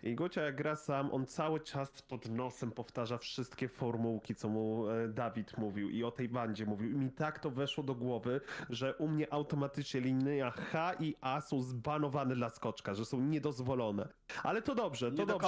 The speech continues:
Speaker 1: że
Speaker 2: końca.
Speaker 1: on ma tak wyuczone. Dobrze, że on ma tak wyuczone, ja muszę się tego oduczyć.
Speaker 2: <laughs> No, no, no mamy już nad nim przewagę. Jaki jest tego plus? Oczywiście już wiemy, że skoczka atakujemy.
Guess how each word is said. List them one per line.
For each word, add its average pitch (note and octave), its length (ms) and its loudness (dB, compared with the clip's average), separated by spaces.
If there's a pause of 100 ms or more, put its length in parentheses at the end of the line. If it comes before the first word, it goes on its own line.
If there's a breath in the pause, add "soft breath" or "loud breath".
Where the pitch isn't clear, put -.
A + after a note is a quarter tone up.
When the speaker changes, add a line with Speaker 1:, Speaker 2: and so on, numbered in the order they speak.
Speaker 1:
że D3+ 100 2
Speaker 2:
końca. E3+ 100 4
Speaker 1:
on E3 60 4
ma F3+ 100 2
tak F#3 180 0
wyuczone. D3 580 2 (100)
Dobrze, G3+ 360 0
że F3+ 240 0
on F#3 200 2
ma F3+ 120 4
tak E3+ 160 0
wyuczone, D#3+ 420 2
ja F3 80 2
muszę F3 240 0
się D#3 100 -4
tego D3 180 0
oduczyć. A#2+ 500 -2
Speaker 2:
<laughs> - 60 -6 (1300 loud breath)
No, C#3+ 220 -2
no, D3 120 -6
no F4 100 -4
mamy A#3 200 -2
już F#3+ 160 -4
nad D#3+ 180 -2
nim D3 100 -2
przewagę. A#2+ 520 -2
Jaki G3+ 220 -2
jest G#3 140 -6
tego G#3 180 -6
plus? F3 340 -6
Oczywiście E3 420 -8
już C#3+ 100 -4
wiemy, C3+ 240 -2
że B2 100 -6
skoczka C3+ 320 -10
atakujemy. C3 560 -6